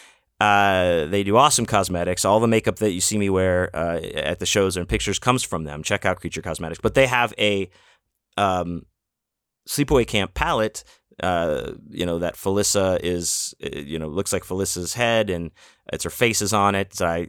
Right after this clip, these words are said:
I, I sh-, you know, I was like, "Hey, I'm wearing your shit here." So I didn't say it like that. "I'm wearing your shit."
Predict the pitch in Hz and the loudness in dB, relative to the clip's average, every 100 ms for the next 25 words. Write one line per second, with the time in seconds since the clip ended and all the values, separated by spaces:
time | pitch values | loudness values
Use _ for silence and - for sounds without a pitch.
0 | - 87 82 87 85 - - _ - 85 | -4 -2 -2 -2 -2 -4 -6 _ -8 -6
1 | 78 80 82 160 185 139 123 123 113 101 | -4 -6 -4 2 2 2 2 0 0 -2
2 | - 101 90 _ - 92 80 80 82 80 | 0 -2 -4 _ -10 -4 -4 -2 -4 -4
3 | - 92 107 - 73 64 - 76 - 175 | -2 0 0 0 -6 -6 -6 -6 0 2
4 | 175 123 - 165 117 | 4 4 4 4 2